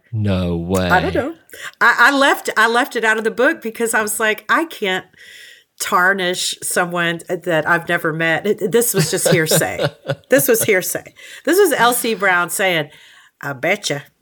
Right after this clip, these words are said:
Speaker 2: I betcha she done it." So,
Speaker 1: Yeah, yeah.
Speaker 2: yeah. And there is a tradition that I found out much later of the muff pistol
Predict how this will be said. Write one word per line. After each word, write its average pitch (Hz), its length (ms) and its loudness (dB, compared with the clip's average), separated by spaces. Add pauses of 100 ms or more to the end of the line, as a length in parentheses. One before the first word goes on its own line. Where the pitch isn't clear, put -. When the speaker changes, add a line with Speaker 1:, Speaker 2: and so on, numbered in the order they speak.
(140)
Speaker 2:
I 143 120 -2
betcha 185 320 -2
she 214 180 -4
done 208 260 2
it." 175 180 -4 (640)
So, - 240 -10
Speaker 1:
Yeah, 101 260 -6 (380)
yeah. 95 180 -4
Speaker 2:
yeah. 151 280 -2 (380)
And 233 180 4
there 262 140 4
is 269 260 0
a - 60 -4
tradition 233 1120 -2
that 185 120 0
I 175 80 0
found 170 340 -4
out 156 200 -2
much - 280 -8
later 165 540 0 (380)
of 165 260 -2
the 190 100 2
muff 160 420 -2
pistol 262 580 -2